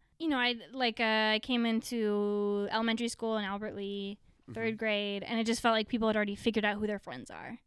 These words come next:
Speaker 1: And,
Speaker 2: Yeah.
Speaker 1: like, Casey has friends that he's had since, like, kindergarten. And I don't have that experience. And I don't have very many close friends from high school, like, really not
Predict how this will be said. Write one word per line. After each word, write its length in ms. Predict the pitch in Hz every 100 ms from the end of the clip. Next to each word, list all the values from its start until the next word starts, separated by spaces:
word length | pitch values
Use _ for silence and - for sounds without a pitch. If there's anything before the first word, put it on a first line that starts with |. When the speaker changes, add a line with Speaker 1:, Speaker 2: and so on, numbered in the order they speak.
| _ _ -
Speaker 1:
And, 140 | 226
Speaker 2:
Yeah. 120 | 226 208
Speaker 1:
like, 180 | 202
Casey 360 | - 359 - 381
has 280 | 247 226 -
friends 340 | - 220 220
that 60 | 220
he's 140 | 214
had 280 | - 202 208
since, 160 | 214 -
like, 200 | 143 -
kindergarten. 600 | 240 220 - 85 107 - _ - - -
And 80 | 285
I 20 |
don't 180 | 427 370
have 240 | 247 262
that 160 | 226 196
experience. 920 | 180 - 208 190 185 175 180 214 -
And 140 | - 202
I 120 | 247
don't 260 | 349 359 -
have 500 | - - 220 233 294 - _ _ - _ _ _ _
very 180 | 233 233
many 720 | 233 233 226 226 226 226 226 -
close 440 | - - 220 220
friends 300 | - 208 208
from 140 | - 208
high 160 | 214
school, 340 | 214 - 202 190
like, 220 | 180 -
really 680 | 202 220 226 214 202 202 196 _ _ _ _ _ _ _ -
not 500 | 107 113 180 175